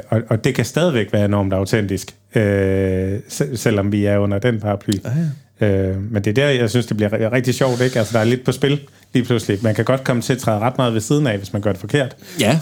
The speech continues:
Speaker 2: det
Speaker 1: Og
Speaker 2: kan
Speaker 1: hvis
Speaker 2: man.
Speaker 1: man prøver at, at give sig selv en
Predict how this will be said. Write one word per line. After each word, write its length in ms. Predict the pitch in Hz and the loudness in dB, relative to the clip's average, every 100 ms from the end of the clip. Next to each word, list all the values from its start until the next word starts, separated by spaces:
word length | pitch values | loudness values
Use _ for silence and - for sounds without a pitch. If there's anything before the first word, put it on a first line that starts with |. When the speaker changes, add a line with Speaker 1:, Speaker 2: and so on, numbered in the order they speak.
| - | -2
Speaker 2:
det 80 | 127 | -2
Speaker 1:
Og 60 | 123 | 2
Speaker 2:
kan 0 | |
Speaker 1:
hvis 100 | 120 | 2
Speaker 2:
man. 140 | 101 | 0
Speaker 1:
man 40 | |
prøver 280 | 98 131 127 | 0 2 2
at, 320 | 123 113 104 - | 2 2 2 2
at 140 | 107 | 0
give 140 | 120 131 | 0 0
sig 160 | 127 | 0
selv 280 | 135 120 113 | 2 0 0
en 280 | 110 104 | -2 0